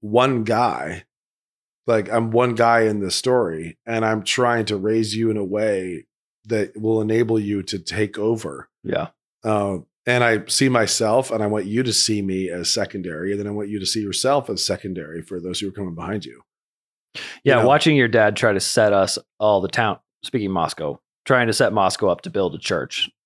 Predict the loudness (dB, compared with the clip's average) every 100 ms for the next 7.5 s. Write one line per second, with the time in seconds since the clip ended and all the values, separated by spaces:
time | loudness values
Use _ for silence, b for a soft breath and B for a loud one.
0 | 0 2 4 2 0 0 -6 -6 -12 -4
1 | -2 0 0 0 0 -4 -4 -4 -6 -2
2 | 0 0 0 -2 -2 -4 -4 -4 -6 -8
3 | -6 -6 -8 B B B -2 0 0 0
4 | 0 2 4 4 4 2 4 4 2 -2
5 | _ _ _ _ _ -6 -2 -4 0 2
6 | 4 2 0 -4 -6 -8 -8 -8 -8 -8
7 | -8 -8 -12 -16